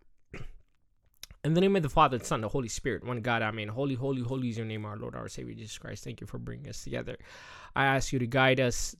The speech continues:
through this episode and the journey that we are embar-, about to embark on. I ask that what we discuss today serves to heal many wounds that have emerged in the midst of the conflict. Heavenly Father, I ask you that you bring peace to the nation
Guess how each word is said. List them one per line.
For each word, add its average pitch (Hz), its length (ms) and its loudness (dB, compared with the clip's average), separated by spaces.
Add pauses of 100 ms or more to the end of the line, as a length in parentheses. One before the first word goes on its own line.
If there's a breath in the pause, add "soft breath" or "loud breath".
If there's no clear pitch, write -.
through 127 220 2
this 117 460 2 (600 loud breath)
episode 156 920 8
and 127 200 0
the 113 160 4
journey 127 360 2
that 117 240 2
we 123 140 2
are 113 100 0
embar-, 110 320 0
about 113 340 4
to 110 120 -2
embark 113 420 4
on. 135 240 4
I 113 160 0
ask 117 160 -4
that 117 200 -2 (220)
what 110 200 2
we 127 80 2
discuss 117 420 2
today 131 460 2 (340 soft breath)
serves - 440 2
to 127 80 0
heal 185 380 10
many 143 240 4
wounds 107 640 -4 (360 loud breath)
that 127 120 2
have 120 180 4
emerged 117 600 4 (360 loud breath)
in 127 120 -2
the 113 80 0
midst 110 320 0
of 113 100 -2
the - 60 4
conflict. 151 540 0
Heavenly 107 240 2
Father, 131 420 0
I 110 120 -2
ask - 180 -6
you 123 80 -6
that 117 100 -6
you 110 100 -4
bring 107 200 -6
peace 175 260 0
to - 120 -2
the 147 80 -4
nation 120 580 -2